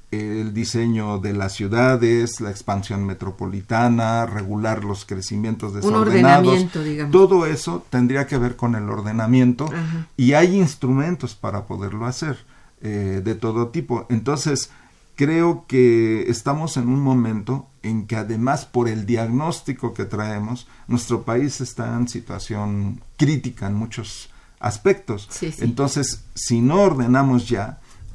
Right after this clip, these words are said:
Speaker 1: eh, bueno, el futuro nos va a alcanzar. Y creo que hay manera de, de hacerlo. Y yo podría mencionar problemas graves que tenemos.
Speaker 2: Ujú.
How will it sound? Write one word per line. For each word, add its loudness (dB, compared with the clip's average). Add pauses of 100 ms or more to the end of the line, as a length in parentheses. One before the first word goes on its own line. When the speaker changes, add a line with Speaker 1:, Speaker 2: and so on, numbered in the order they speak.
Speaker 1:
eh, -2 (100)
bueno, 2
el -6
futuro -6
nos -4
va -4
a -2
alcanzar. -6 (520)
Y 0
creo 0
que -2
hay 4
manera 0
de, -6
de -6
hacerlo. -2 (220)
Y 0
yo 4 (320)
podría 0
mencionar -2
problemas -2
graves 0
que -4
tenemos. -2 (100)
Speaker 2:
Ujú. -8